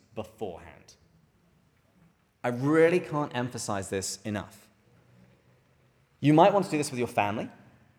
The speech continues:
or you might want to do this with your friends in a Bible study. But what if there isn't a Bible study near you? Number one, is God calling you to start a Bible study?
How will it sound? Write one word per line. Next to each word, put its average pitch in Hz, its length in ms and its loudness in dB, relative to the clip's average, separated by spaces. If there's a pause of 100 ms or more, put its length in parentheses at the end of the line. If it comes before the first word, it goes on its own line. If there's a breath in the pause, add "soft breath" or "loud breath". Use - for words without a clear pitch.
(140)
or 120 160 4
you 135 80 0
might 139 180 4
want 135 140 -4
to - 80 -14
do 120 40 -10
this 123 160 -6
with 120 80 -10
your 113 120 -4
friends 110 560 -6
in 113 160 -6
a 117 40 -6
Bible 190 260 0
study. 80 260 -12 (1200)
But 143 180 0
what 180 140 4
if 196 80 2
there 175 140 4
isn't 131 160 -2
a 120 40 -6
Bible 120 280 4
study 107 260 -2
near 92 200 -10
you? - 80 -18 (640)
Number 107 300 -4
one, 113 240 -2 (640)
is 175 200 0
God 139 260 6
calling 165 320 2
you 104 80 -4
to 92 140 -12
start 226 320 -6
a - 40 -12
Bible 85 280 -10
study? 82 320 -12